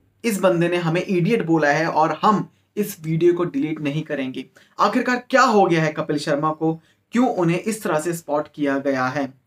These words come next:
और अब आपको बताते हैं कि आखिरकार कपिल की शो की जो वापसी होनी है वो किस तरह की होनी है।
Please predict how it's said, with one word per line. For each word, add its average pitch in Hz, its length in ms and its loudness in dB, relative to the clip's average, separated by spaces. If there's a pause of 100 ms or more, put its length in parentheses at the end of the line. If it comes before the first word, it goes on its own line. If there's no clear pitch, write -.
(120)
और 190 320 4
अब 202 140 4
आपको 202 260 0
बताते 170 380 0
हैं 185 140 0
कि 165 80 -4
आखिरकार 156 500 -2
कपिल 160 320 -6
की 170 100 -8
शो 165 160 -4
की 175 260 -8 (260)
जो 160 140 0
वापसी 135 360 0
होनी 156 320 2
है 135 140 -10
वो 139 180 -4
किस 190 240 -8
तरह 139 140 -4
की 135 160 -10
होनी 135 280 -6
है। 139 220 -8